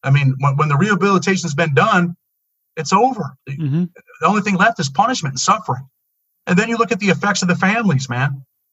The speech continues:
Speaker 1: You affect families. Kids are growing up without fathers in single-family homes. And I chalk that up to me going to prison. That was one of the, I, I didn't have a male role model in my life. I didn't have someone there to correct me.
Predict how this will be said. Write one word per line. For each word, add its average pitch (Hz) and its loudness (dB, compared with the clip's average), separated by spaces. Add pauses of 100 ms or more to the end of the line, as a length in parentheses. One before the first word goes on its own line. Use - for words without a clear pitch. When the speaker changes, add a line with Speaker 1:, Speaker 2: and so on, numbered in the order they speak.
Speaker 1:
You 196 -2
affect 196 0
families. 196 0
Kids 165 -2
are 160 -6
growing 175 4
up 175 2
without 170 0
fathers 185 0 (320)
in - -12
single-family 175 0
homes. 180 -2 (500)
And 123 2
I 180 4
chalk 185 2
that 185 4
up 160 2
to 156 -2 (420)
me 208 0
going 151 2
to 123 2
prison. 127 -2
That 156 0
was 170 -2
one 170 2
of 156 0
the, 156 2
I, 151 0
I - 4
didn't 185 2
have 196 2
a 165 0
male 139 2
role 131 2
model 123 0
in 117 -14
my 113 -4
life. 113 -8 (800)
I 151 2
didn't 175 0
have 190 4
someone 151 -2
there 135 4
to 135 -2
correct 135 0
me. 113 -12